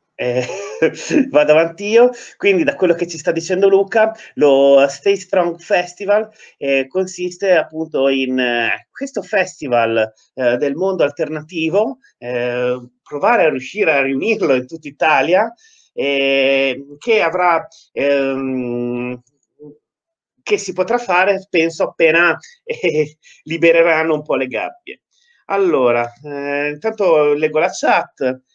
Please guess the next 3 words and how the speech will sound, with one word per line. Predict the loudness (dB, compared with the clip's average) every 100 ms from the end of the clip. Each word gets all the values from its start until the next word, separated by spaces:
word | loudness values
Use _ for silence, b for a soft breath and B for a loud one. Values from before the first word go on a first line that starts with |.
| _ _ _ _
eh, | -8 -4 0 0 0 0 -2 -2 -2
per, | 0 2 4 4
ehm, | 4 4 4 2 2 2 0 -4